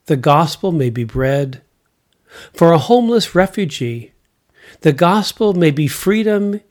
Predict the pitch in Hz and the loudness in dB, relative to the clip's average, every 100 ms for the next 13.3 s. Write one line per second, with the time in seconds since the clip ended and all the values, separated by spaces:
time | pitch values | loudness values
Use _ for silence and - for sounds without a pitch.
0 | _ 175 151 156 196 143 147 151 135 123 | _ 0 2 4 2 2 0 0 0 -4
1 | 117 113 110 _ _ _ _ _ _ _ | -6 -8 -14 _ _ _ _ _ _ _
2 | _ - 131 - 143 147 165 156 147 - | _ -8 -6 -2 -2 0 2 2 -2 -6
3 | - _ _ _ _ _ _ _ 151 123 | -10 _ _ _ _ _ _ _ -4 -2
4 | 147 160 156 - - 170 165 175 151 127 | 2 2 0 -6 -4 -2 -2 -2 -4 -4
5 | 123 123 - 151 156 156 151 147 147 _ | -4 -8 -2 0 2 0 0 -2 -6 _
6 | - 131 120 139 135 139 143 127 - 143 | -6 -6 -6 -6 -4 -4 -6 -8 -6 -4
7 | 131 120 120 - _ _ _ _ _ _ | -4 -6 -10 -14 _ _ _ _ _ _
8 | _ _ _ _ _ _ _ - - - | _ _ _ _ _ _ _ -20 -10 -2
9 | 160 175 214 226 - 226 202 - 185 156 | 0 2 2 0 -2 0 0 0 0 0
10 | 135 165 170 214 202 - - - 135 117 | -2 -2 0 0 -2 -6 -8 -4 -4 -4
11 | 117 - - _ _ _ _ _ _ _ | -10 -18 -20 _ _ _ _ _ _ _
12 | - 147 160 175 170 - 156 139 - - | -2 0 2 2 -2 -4 -6 -6 -6 -10
13 | 120 117 | -10 -10